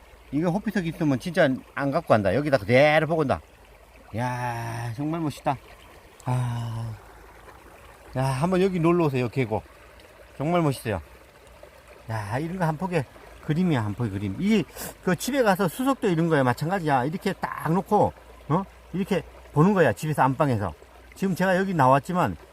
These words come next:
어? 집에 가서 이렇게 돌에다가 이렇게 딱 붙여넣어도 일 인 작품 안 나올 거야. 이거는, 이건 손을 안 대는 작품이야. 정말 멋있다. 아, 여기서 한참 놀다 가고 싶네.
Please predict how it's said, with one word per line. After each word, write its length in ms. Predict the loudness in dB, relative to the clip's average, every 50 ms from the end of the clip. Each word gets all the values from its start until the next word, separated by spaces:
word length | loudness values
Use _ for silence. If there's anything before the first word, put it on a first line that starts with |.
| -20 -12 -8
어? 160 | -8 -8 -8 -8 -10
집에 280 | -6 0 4 4 4 6
가서 340 | 4 2 2 2 0 -2
이렇게 240 | -2 -2 -4 -6 -6
돌에다가 420 | -4 -2 -2 0 0 2 0 0 0
이렇게 200 | 0 -4 -6 -6
딱 320 | -4 -4 -4 -4 -4 -6 -8
붙여넣어도 540 | -8 -6 -4 -2 0 0 0 -2 -2 -4 -4 -8 -14 -20 -20 -14 -8
일 100 | -4 -2
인 100 | 0 0
작품 280 | 0 -2 -2 -2 0 0
안 120 | 2 2
나올 160 | 2 0 0 -2
거야. 260 | -2 -2 -2 -2 -4 -8 -16 -18 -12 -10
이거는, 340 | -6 -4 -2 -2 -2 -4 -6 -10 -18 -20 -10 -2 0
이건 160 | 2 2 2
손을 280 | 2 0 0 0 2 2
안 160 | 2 2 2
대는 200 | 2 2 2 0
작품이야. 500 | -2 -4 -6 -4 -4 -2 -2 -2 -4 -8 -12 _ -20 -20 -20 -20 -20 -20 -20 -20 -20 -20 -20 -20 -20 -20 -20 -20 -20 -20 -10
정말 240 | -6 -2 -2 0 2 0
멋있다. 360 | 0 -2 -4 -4 -4 -4 -4 -6 -14 -20 -20 -20 -20 -20 -20 -20 -20 -20 -20 -20 -20 -20 -20 -10 -2
아, 320 | 2 4 6 6 6 6 4
여기서 380 | 4 2 2 0 0 0 -2 -4 -10 -20 -20 -20 -20 -20 -16
한참 460 | -10 -8 -6 -4 -2 0 0 0 -2 -6 -10 -20 -20 -20 -20 -20 -20 -10 -4
놀다 260 | -2 0 0 2 2
가고 320 | 2 2 2 0 -2 -4 -6
싶네. 400 | -8 -8 -6 -4 -4 -4 -4